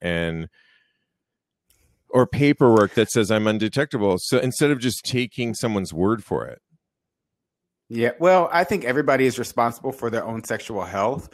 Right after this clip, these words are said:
Speaker 2: So I feel like whatever it takes for you to be comfortable, having that type of relationship with another person is what you need to do.
Speaker 1: Absolutely. And now that I'm on prep, I think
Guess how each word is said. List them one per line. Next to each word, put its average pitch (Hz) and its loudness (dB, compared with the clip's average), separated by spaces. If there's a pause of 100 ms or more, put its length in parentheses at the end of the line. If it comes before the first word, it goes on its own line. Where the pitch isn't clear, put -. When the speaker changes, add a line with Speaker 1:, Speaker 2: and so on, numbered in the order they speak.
(300)
Speaker 2:
So 113 4
I 123 4
feel 135 4
like 113 0 (160)
whatever 120 -4
it 135 -6
takes 131 -8
for - -14
you 113 -6
to 110 -10
be 104 -10
comfortable, 127 -6 (340)
having 110 -2
that 107 -4
type 104 -4
of 101 -6
relationship 101 -10
with 101 -10
another 98 -8
person 98 -10
is 90 -14
what 95 -14
you 98 -10
need 82 -12
to 80 -18
do. 69 -18 (800)
Speaker 1:
Absolutely. 95 0
And 107 -2
now 123 2
that 123 2
I'm 101 0
on 90 0
prep, 110 0
I 98 0
think 92 -8